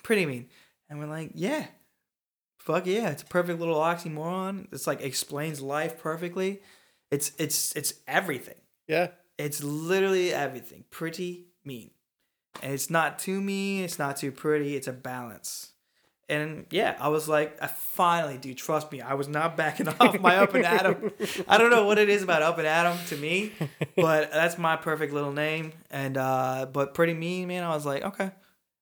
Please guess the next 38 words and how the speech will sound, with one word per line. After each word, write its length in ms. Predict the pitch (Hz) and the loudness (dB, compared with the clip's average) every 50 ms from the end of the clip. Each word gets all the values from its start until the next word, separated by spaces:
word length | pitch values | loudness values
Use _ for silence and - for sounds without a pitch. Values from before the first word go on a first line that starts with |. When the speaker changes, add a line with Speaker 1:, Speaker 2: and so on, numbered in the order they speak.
| _ - | _ -10
Speaker 1:
I 40 | |
finally 300 | 139 - 175 165 165 160 | 0 4 4 6 6 4
gave 240 | 151 156 156 156 151 | 2 2 0 2 2
in 100 | 160 156 | 2 0
a 40 | 151 | 0
little 200 | 143 139 131 127 | 0 0 -2 -2
bit. 180 | 127 131 135 131 | -4 -6 -6 -6
I 60 | 131 | -6
was 100 | 135 139 | -6 -8
like, 120 | 135 143 175 | -10 -8 -8
"Yeah, 140 | 202 202 - - _ _ _ _ | -10 -10 -10 -14 _ _ _ _
all 60 | - 185 | -2 0
right, 160 | 175 170 - - _ _ _ - | 0 -2 -4 -10 _ _ _ -2
Speaker 2:
I 40 | |
Speaker 1:
let's 100 | 113 113 120 | 0 2 2
Speaker 2:
like 60 | 139 | 4
Speaker 1:
do 80 | 165 156 | 4 2
Speaker 2:
it. 40 | 147 | 2
Speaker 1:
it. 180 | - - - _ _ | 0 -4 -12 _ _
Let's 160 | - 160 156 143 | -2 -2 0 0
do 140 | 147 156 | 0 0
it." 100 | 139 - - - _ _ _ _ _ _ _ _ _ _ _ - | 0 -2 -4 -12 _ _ _ _ _ _ _ _ _ _ _ -8
And, 240 | 143 143 143 139 139 | -4 -4 -2 0 0
uh, 240 | 139 139 135 135 135 | 2 2 2 0 -2
dude, 340 | 135 151 147 147 151 151 - - | -2 -4 -2 -2 -4 -4 -6 -4
I 140 | 139 143 | -4 -4
couldn't 280 | 151 151 - 156 151 143 | -4 -2 -2 -4 -2 -2
be 100 | 143 143 | -4 -4
more 200 | 143 143 139 143 | -4 -4 -4 -2
happier 440 | 143 147 143 143 - 147 143 139 135 | -2 -2 -2 -2 -2 -4 -2 -2 -2
with 160 | 139 131 131 | -2 -4 -6
the 60 | 131 131 | -8 -10
dudes 380 | 131 143 143 139 139 135 135 | -6 -4 -2 -2 -2 -4 -4
we're 60 | 135 131 | -8 -6
playing 260 | - 151 139 139 139 | -4 -4 -4 -2 -4
with 140 | 143 139 143 | -6 -6 -8
right 160 | 139 131 131 | -8 -8 -4
now. 300 | 139 156 170 180 185 185 | -2 -2 -2 -2 -2 -6